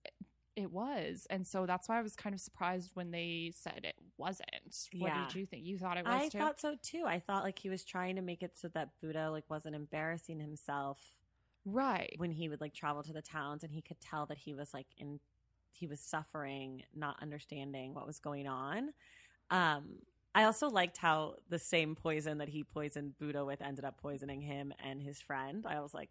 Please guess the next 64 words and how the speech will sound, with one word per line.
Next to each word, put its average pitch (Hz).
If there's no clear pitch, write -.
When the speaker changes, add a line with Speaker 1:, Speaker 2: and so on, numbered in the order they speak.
Speaker 2:
"That's -
great." -
That -
was 220
Speaker 1:
Yeah. -
Speaker 2:
like, 190
I, 156
I, 175
those 254
moments, 214
those 202
kind 196
of, 180
like, 175
tongue-in-cheek 160
moments 156
through 160
the 156
books, 147
those 160
are 160
the 151
ones 147
where 143
I 139
was 139
like, 143
"Yeah, 160
yeah, 143
yeah, 139
sure, -
I -
got -
it." -
Um, 175
but 202
I 208
definitely, 190
I 202
thought 294
it 247
was. 170
I 220
mean, 233
I 214
knew 214
that 226
it 143
wasn't 156
when 156
I 147
was 139
reading 151
it 175
'cause 156
I 151
saw 147
how 151
much 147
of -
the 135
book 143
was 202
left, 294